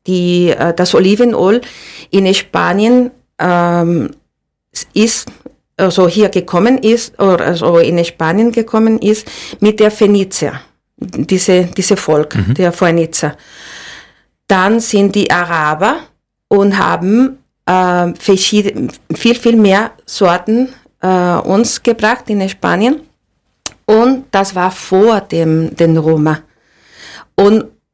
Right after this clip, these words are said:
Speaker 1: von Südspanien ist diese Olivenöl in, in, in, in Italien und in Griechenland und sogar in Kroatien,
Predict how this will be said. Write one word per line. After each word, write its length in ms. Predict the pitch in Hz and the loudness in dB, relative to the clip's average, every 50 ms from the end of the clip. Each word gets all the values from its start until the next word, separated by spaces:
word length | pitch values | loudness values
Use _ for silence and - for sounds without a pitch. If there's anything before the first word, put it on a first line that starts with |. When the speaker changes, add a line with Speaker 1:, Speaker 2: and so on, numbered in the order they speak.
| _ _ _ _ _ _ | _ _ _ _ _ _
Speaker 1:
von 260 | - - 202 196 196 | -4 0 2 2 2
Südspanien 960 | 190 - - 196 196 233 254 262 262 - - - 196 185 185 202 214 226 226 | 0 0 2 2 2 4 2 0 -2 -4 -4 -2 -2 0 0 2 2 2 2
ist 240 | - - 196 - - | 0 0 -2 -2 -2
diese 300 | - 196 196 - 196 - | -4 -2 0 0 0 0
Olivenöl 800 | - 180 180 180 202 226 262 277 262 247 196 196 202 208 208 208 - | 2 2 2 2 2 2 2 2 2 2 2 2 2 2 0 -2 -4
in, 160 | - 190 180 - - - - | -6 -6 -6 -8 -12 -10 -6
in, 340 | 185 175 175 170 165 160 - | -4 -2 0 0 0 -2 -2
in, 140 | - 170 160 | -2 -2 -2
in 320 | 160 160 - - - 170 | -2 -4 -4 -4 -2 0
Italien 560 | 165 160 160 - - - 196 208 233 233 233 | 0 0 0 -2 -2 -2 -2 -2 -2 0 0
und 160 | 226 208 196 190 | 0 0 0 0
in 160 | 185 180 170 | -2 -2 -2
Griechenland 560 | - 170 180 185 - - 196 185 185 190 190 | -2 -2 -2 -2 -4 -4 -2 -2 -2 -2 -2
und 140 | 180 180 170 | -2 -4 -4
sogar 340 | - - 165 160 170 165 - | -4 -6 -6 -4 -4 -4 -4
in 180 | - 185 196 190 | -2 -4 -4 -4
Kroatien, 680 | - 185 170 156 156 - - - 185 175 175 175 | -4 -4 -2 -2 -4 -6 -6 -4 -2 0 0 -2